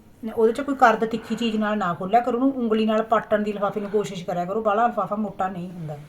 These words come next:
ਅੱਜ ਆਪਾਂ ਤੁਹਾਨੂੰ ਕੁਛ ਕੁ ਸਾਡੇ ਕੋਲੇ ਹੈਗਾ ਜੀ ਤਿੰਨ ਸੌ ਵਾਲੇ ਕੱਟ ਪੀਸ ਬ੍ਰਾਂਡਡ, ਉਹ ਦਿਖਾਉਣੇ ਆ ਜੀ। ਇਹ ਤਿੰਨ ਸੌ ਦਾ ਇੱਕ ਪੀਸ ਪੈਂਦਾ ਤੇ ਪੂਰਾ ਸੂਟ ਛੇ ਸੌ ਦਾ ਪੈ ਜਾਂਦਾ ਜੀ। ਹਜ਼ਾਰ ਰੁਪਏ, ਹਜ਼ਾਰ ਗਿਆਰਾਂ ਸੌ ਵਾਲਾ ਸੂਟ ਆ ਜਿਹੜਾ ਤੁਹਾਨੂੰ ਸਿਰਫ ਛੇ ਸੌ 'ਚ ਪਏਗਾ ਜੀ।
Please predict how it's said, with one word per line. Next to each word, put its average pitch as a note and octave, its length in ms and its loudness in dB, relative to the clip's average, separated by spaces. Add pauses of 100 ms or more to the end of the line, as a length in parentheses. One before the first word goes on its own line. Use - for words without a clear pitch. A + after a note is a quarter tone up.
(460)
ਅੱਜ A3+ 180 6
ਆਪਾਂ A#3+ 300 8
ਤੁਹਾਨੂੰ A#3+ 440 -2
ਕੁਛ A#3+ 200 6
ਕੁ - 140 -2
ਸਾਡੇ A3+ 240 0
ਕੋਲੇ A3+ 200 2
ਹੈਗਾ A#3 160 2
ਜੀ C4 100 0
ਤਿੰਨ G#3+ 240 -2
ਸੌ G#3 120 -2
ਵਾਲੇ G#3 140 2
ਕੱਟ G#3 220 -2
ਪੀਸ A3 220 0
ਬ੍ਰਾਂਡਡ, G3 440 4 (600)
ਉਹ G#3+ 140 6
ਦਿਖਾਉਣੇ B3+ 360 6
ਆ A#3+ 80 0
ਜੀ। C4 160 0 (140)
ਇਹ B3 80 4
ਤਿੰਨ A#3 260 2
ਸੌ A3+ 160 0
ਦਾ A#3 80 4
ਇੱਕ A#3 160 0
ਪੀਸ G#3 260 -2
ਪੈਂਦਾ A3+ 280 -2
ਤੇ A#3+ 120 -2
ਪੂਰਾ A#3 260 -2
ਸੂਟ A3 220 -6
ਛੇ G#3 200 -2
ਸੌ F#3+ 180 -6
ਦਾ G3 100 -2
ਪੈ G#3 140 -2
ਜਾਂਦਾ A3 240 0
ਜੀ। C4+ 120 0 (400)
ਹਜ਼ਾਰ B3+ 320 8
ਰੁਪਏ, A#3 300 4 (440)
ਹਜ਼ਾਰ G#3+ 280 4
ਗਿਆਰਾਂ A3+ 220 4
ਸੌ A3+ 120 -2
ਵਾਲਾ A3+ 140 2
ਸੂਟ G#3+ 260 -4
ਆ G3+ 40 2
ਜਿਹੜਾ G#3+ 160 -2
ਤੁਹਾਨੂੰ A#3 180 -6
ਸਿਰਫ C4 280 -6
ਛੇ G3 120 -2
ਸੌ F#3 140 -4
'ਚ F3 60 -4
ਪਏਗਾ F3 320 -2
ਜੀ। D#3+ 120 -8